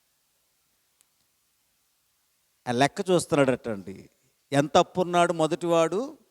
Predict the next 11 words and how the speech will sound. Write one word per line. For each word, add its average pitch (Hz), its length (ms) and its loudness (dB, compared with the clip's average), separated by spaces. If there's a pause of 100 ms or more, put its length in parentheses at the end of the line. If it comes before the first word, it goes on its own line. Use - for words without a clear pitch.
(200)
యజమానుడికి? 170 880 0 (1200)
ఏమా? 170 520 6 (1300)
పదివేల 175 800 6
తలాంతులు 151 960 2
అచ్చి 139 460 -2
ఉన్నాడు. 101 960 -4 (1500)
మనకు 151 200 -2
లెక్క 160 220 -2
తెలుసు 190 300 -6
కదా, 185 160 -4
ఇది 214 300 -6